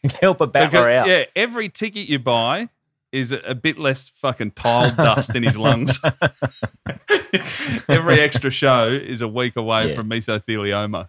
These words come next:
Speaker 1: Oof,
Speaker 2: So
Speaker 1: yeah. <laughs> What a way to put it. Just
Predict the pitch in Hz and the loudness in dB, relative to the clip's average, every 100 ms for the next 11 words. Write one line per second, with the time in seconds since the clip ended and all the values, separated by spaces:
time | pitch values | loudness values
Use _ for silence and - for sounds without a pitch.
0 | 127 98 90 101 101 95 _ 82 78 - | -4 0 2 2 -2 -6 _ -4 -4 -8
1 | _ - - - - - 113 - 151 165 | _ -12 -4 -4 -2 -2 0 2 2 2
2 | 139 - 131 - 139 131 135 - 123 113 | 0 2 0 0 -2 0 0 -2 -4 -10
3 | - - - - - 127 113 107 95 147 | -8 -14 -14 -12 -2 2 4 4 2 0
4 | 107 101 82 - 107 | 0 -2 -4 -8 -8